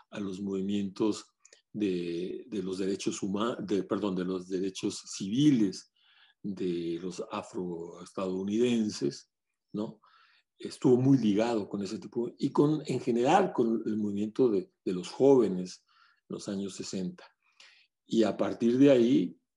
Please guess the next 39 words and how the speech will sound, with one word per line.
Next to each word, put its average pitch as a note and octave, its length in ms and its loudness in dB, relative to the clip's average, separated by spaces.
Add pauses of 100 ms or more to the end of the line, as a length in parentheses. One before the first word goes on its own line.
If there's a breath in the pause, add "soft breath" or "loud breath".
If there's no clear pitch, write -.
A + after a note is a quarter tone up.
(240)
se A2 240 -4
generó G#2 880 2 (160)
un G2+ 140 -8
movimiento G2+ 300 -4
particular A#2+ 440 0
que C3+ 100 0
hay B2+ 60 0
varias A2 360 0
películas G2 640 -2
que - 120 -18
se F2 120 -18
pueden F#2+ 260 -10
ver, C#3 300 -2
Pride G#2 540 -6 (580 soft breath)
y G#2 80 -2
otras, G2 600 -4 (480 soft breath)
o, G2+ 640 -2
o F2+ 100 -4
la F#2 400 -6
que - 80 -4
más G#2+ 140 0
me A2+ 100 4
gusta A2 280 2
a G2+ 40 -2
mí G2+ 280 -4
es, - 260 -14
es - 480 -16
una, G2 240 -8
una G2+ 260 -10
pregun-, F#2+ 540 -8
una F#2+ 420 -8
película F2+ 480 -8 (640 soft breath)
inglesa G2 400 -2
que F2+ 60 -6
se F#2 80 -4
llama F#2 140 -4
justamente F#2 400 -10
así, G2+ 220 -4
Pride, F#2 440 -6